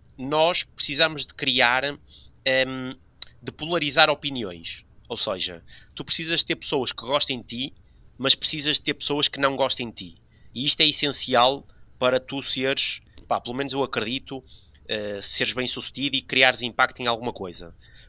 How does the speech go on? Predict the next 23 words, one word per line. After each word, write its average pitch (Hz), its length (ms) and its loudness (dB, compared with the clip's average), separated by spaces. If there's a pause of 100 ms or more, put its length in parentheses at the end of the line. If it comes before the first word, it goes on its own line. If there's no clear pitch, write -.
Porque 139 200 0
se - 120 2
tu 190 140 0
não 190 140 0
fores, 127 520 0
não 127 160 -4
criares 143 300 4
esta 143 240 0
polaridade 131 580 2
de 104 80 -4
opiniões, 101 720 -8 (640)
hum, 139 600 -4 (380)
quer 147 140 4
dizer 156 320 2
que 185 340 -2 (220)
estás - 220 2
a 165 60 -2
tentar 165 240 2
agradar 160 360 4
a 165 60 2
todos. - 400 -4 (520)
E 135 240 -6
isso 165 580 0